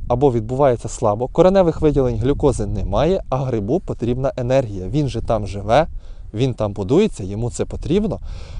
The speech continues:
а цього немає. Відповідно, на ослаблену рослину йому проникнути і атакувати її набагато легше, тому що гриб в першу чергу це хижак.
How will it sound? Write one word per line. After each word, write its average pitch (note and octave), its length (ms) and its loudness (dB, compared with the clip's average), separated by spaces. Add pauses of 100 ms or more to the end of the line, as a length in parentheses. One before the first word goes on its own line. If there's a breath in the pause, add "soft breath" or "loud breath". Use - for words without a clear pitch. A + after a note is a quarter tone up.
(100)
а B2+ 100 4
цього C#3 260 2
немає. C3+ 400 -2 (320 loud breath)
Відповідно, D#3+ 540 2
на E3 200 6
ослаблену G#2 600 4
рослину A3 400 0
йому B2+ 300 0
проникнути G#3+ 720 0 (120)
і C3 120 4
атакувати B2+ 580 4
її C3 200 0
набагато A#2 400 0
легше, G3+ 320 4
тому D3+ 220 -2
що - 180 -6
гриб D#3+ 220 2
в - 120 -8
першу C#3 320 4
чергу A#2+ 360 0
це C3 200 0
хижак. G#2+ 460 -2